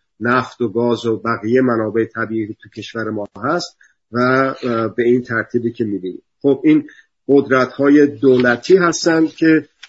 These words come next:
به اصطلاح به این ترتیب عمل می‌کنن. قدرت‌های غیر دولتی هم که دیگه دستشون تو دست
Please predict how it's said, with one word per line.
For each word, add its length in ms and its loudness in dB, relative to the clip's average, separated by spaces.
به 80 -2
اصطلاح 360 0
به 60 4
این 120 4
ترتیب 420 -2
عمل 240 0
می‌کنن. 460 0
قدرت‌های 640 2
غیر 440 2
دولتی 540 0
هم 220 2
که 60 -2
دیگه 320 -2
دستشون 600 -2
تو 80 -10
دست 300 -2